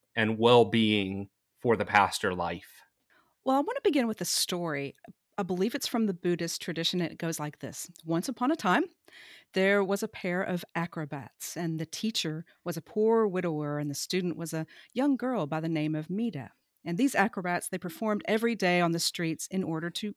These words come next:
Speaker 2: earn enough money to eat. Now, their act consisted of the teacher balancing a tall bamboo pole on his head, while the little girl would climb up slowly to the top.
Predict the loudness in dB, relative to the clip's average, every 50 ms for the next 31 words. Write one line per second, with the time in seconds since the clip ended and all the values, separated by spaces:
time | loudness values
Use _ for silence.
0 | _ -8 -6 -4 -4 -4 -4 -4 -6 -8 -8 -8 -8 -6 -6 -6 -6 -8 -10 -6
1 | -6 -6 -6 -6 -10 _ _ _ _ _ _ _ _ _ _ _ _ _ _ _
2 | _ _ 2 2 2 2 0 -6 -12 -14 -14 -4 0 2 2 2 2 -2 -4 -4
3 | -8 -8 -6 -6 -4 -4 -4 -4 -4 -4 -2 -2 -2 -2 -4 -6 -6 -4 -2 -2
4 | -2 -2 -2 -2 -2 -4 -4 -6 _ -2 0 2 4 4 4 2 2 0 -2 -2
5 | -2 -4 -6 -8 -8 -4 -2 0 0 2 2 0 -2 -2 -2 -2 0 0 0 0
6 | 0 -2 -2 -4 -6 -8 -6 -2 0 0 0 0 -2 -4 -6 -8 -8 -8 -8 -10
7 | -8 -10 -10 -10 -8 -10 -10 -10 -12 -14 -16 -18 -18 -18 -18 _ -2 -2 0 0
8 | -2 -2 0 2 2 2 2 0 -4 _ _ -2 0 2 2 2 2 2 0 -2
9 | -4 -4 -8 -10 -6 -2 2 4 4 6 6 6 4 4 0 0 -2 -2 _ _
10 | _ -10 -10 -6 -4 -2 -2 0 0 0 -2 -2 -4 -6 -6 -4 -4 -6 -6 -6
11 | -10 _